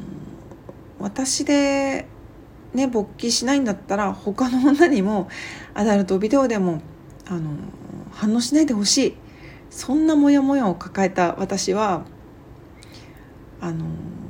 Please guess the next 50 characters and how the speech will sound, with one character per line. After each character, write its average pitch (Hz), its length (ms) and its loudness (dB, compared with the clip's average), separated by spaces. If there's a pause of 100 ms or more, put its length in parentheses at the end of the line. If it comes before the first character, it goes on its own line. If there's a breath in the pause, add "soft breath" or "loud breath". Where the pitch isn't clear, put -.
(1080)
聞 - 180 -6
い 190 60 -2
て 196 200 2
み 190 160 0
た 170 160 -4
ん 160 340 -10
で 170 100 -4
す 160 200 -8
よ。 156 260 -4 (1500 loud breath)
ア 170 120 -6
ダ 170 100 0
ル 170 80 2
ト 175 100 -2
ビ 175 120 0
デ 175 60 2
オ 170 40 0
で 165 80 -4
は 156 120 -4
ち 165 100 -6
ゃ 185 80 2
ん 175 40 0
と 175 100 -4
勃 170 200 -8
起 208 140 -2
も 202 100 2
す 208 140 -4
る 226 320 -2 (100)
の 202 100 -2
か 170 220 -6 (640)
ど 185 120 2
う - 20 2
か 160 140 -6
っ - 20 -10
て。 - 260 -12 (380)
そ - 240 -8
し - 100 -4
た 214 160 -2
ら、 208 340 2 (960 loud breath)
あ 170 140 -4
の、 151 140 -4
問 165 300 0
題 254 180 4
な 247 100 2
い 269 60 2
っ 247 40 -8
て - 280 -2 (260)
い 170 100 0
う 175 60 2
こ 170 120 -8
と。 160 220 -4